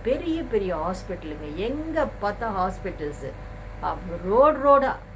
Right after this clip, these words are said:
எந்த ஊருக்கு போனாலும். நம்ம சென்னையில மட்டும் கிடையாது, மதுரையிலயும் ஒரு தெரு தெருவா ஹாஸ்பிட்டல். என்னடா இதுன்ற மாதிரி. அப்போ அவ்வளோ ஹாஸ்பிட்டல் இருக்குன்னா அவ்வளோ ஜனம் நோயினால பாதிக்கப்படுறாங்க.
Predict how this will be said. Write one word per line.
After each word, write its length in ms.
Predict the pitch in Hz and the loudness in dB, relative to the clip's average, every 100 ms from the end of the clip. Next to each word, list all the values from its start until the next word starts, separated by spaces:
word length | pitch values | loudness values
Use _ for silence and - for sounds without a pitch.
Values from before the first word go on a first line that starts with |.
| - | -10
எந்த 360 | 175 254 320 403 | -6 -2 0 2
ஊருக்கு 380 | 349 370 320 | 2 0 -2
போனாலும். 480 | 247 233 208 180 - - - - - - - - - - - - - - - - - | -4 -4 -2 -4 -8 -12 -14 -12 -12 -12 -12 -12 -10 -10 -10 -10 -10 -12 -12 -12 -8
நம்ம 220 | 156 151 147 139 135 135 | -6 -4 -2 -2 -4 -4
சென்னையில 540 | 143 151 202 285 294 | -4 0 2 4 4
மட்டும் 300 | 285 - 285 | 2 2 0
கிடையாது, 480 | 262 247 233 208 180 151 135 131 - | 2 2 2 0 -2 -4 -6 -8 -8
மதுரையிலயும் 800 | 151 151 196 220 240 247 254 254 214 170 170 | -6 -2 4 4 4 0 2 2 0 -2 -6
ஒரு 220 | 165 170 - | -8 -8 -6
தெரு 260 | 180 180 247 - | -2 0 0 4
தெருவா 340 | 240 240 233 | 4 6 2
ஹாஸ்பிட்டல். 680 | 208 190 - 185 160 160 151 | 2 -2 -4 -8 -6 -8 -4
என்னடா 560 | 190 196 247 254 240 | -4 -2 0 0 2
இதுன்ற 500 | 233 190 180 180 156 147 | 0 0 -2 -2 -4 -6
மாதிரி. 240 | 151 151 - - - - - - | -6 -8 -10 -10 -12 -10 -10 -4
அப்போ 260 | - 262 262 | -2 2 4
அவ்வளோ 460 | 175 202 233 320 311 | 4 0 -2 4 6
ஹாஸ்பிட்டல் 480 | 277 320 339 262 262 | 6 4 -2 2 2
இருக்குன்னா 280 | - 330 330 | 2 -2 2
அவ்வளோ 500 | 262 277 320 311 285 | 2 2 4 6 6
ஜனம் 460 | 226 254 269 349 254 202 185 170 160 156 175 - - - - 196 | 4 2 2 2 -2 -4 -6 -6 -8 -10 -12 -14 -14 -14 -8 2
நோயினால 420 | 240 269 214 214 | 6 6 4 -2
பாதிக்கப்படுறாங்க. 760 | 208 170 160 151 143 - 139 | -2 -4 -6 -8 -12 -12 -14